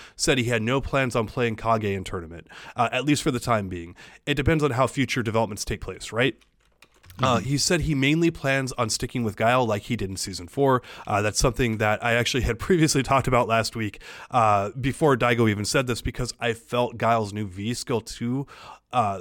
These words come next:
Speaker 1: and his all-around game plan felt quite a bit like Umahara, like what he wants to do and what he's good at.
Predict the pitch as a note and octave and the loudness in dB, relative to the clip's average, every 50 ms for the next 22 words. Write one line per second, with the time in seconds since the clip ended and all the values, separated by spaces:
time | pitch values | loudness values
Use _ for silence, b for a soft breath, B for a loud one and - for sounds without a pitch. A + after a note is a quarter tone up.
0 | - - C#3 C3+ B2+ B2+ - - C3+ B2+ B2 C3+ C#3+ C#3+ C#3 C#3 C3 A#2 G#2+ F#2+ | -6 -4 -4 -2 -2 -2 -2 -2 -2 0 0 0 2 2 4 4 2 2 0 -2
1 | A2 G#2+ A#2 B2+ C3 A#2 - - B2 A2+ G#2+ G2+ - - - C3+ B2 A#2 - - | -2 0 0 0 0 -2 -2 -2 -2 -2 -2 -4 -6 -4 0 0 0 0 -2 -8
2 | - - - - C#3 D3 C#3 B2 A2+ B2+ - A#2+ A2+ G#2 - B2+ A#2+ A2+ G2+ - | -16 -6 -2 0 0 0 0 -2 -2 -4 -4 -4 -6 -6 -4 -4 -4 -4 -2 -2
3 | A2+ A#2 A#2+ A#2 A2+ A2+ - A#2+ G#2+ G#2 - - C3+ C3 - - - - C3+ A2+ | 0 2 2 2 2 0 -2 -6 -6 -6 -4 -2 -2 -2 -2 -4 -8 -8 -6 -4
4 | G#2+ A2+ A2+ G#2+ - - A#2 G2+ G#2+ G#2+ A2 - - G#2 G2 F#2+ G2+ F#2+ - - | -2 -2 -2 -2 -4 -8 -8 -8 -8 -8 -8 -8 -10 -12 -10 -10 -10 -10 -10 -14
5 | - - F#2+ F#2 - - G#3 A#3 A3+ A#2 G2+ - - - | -16 -16 -14 -14 -8 -2 0 2 2 0 -2 -6 -16 -18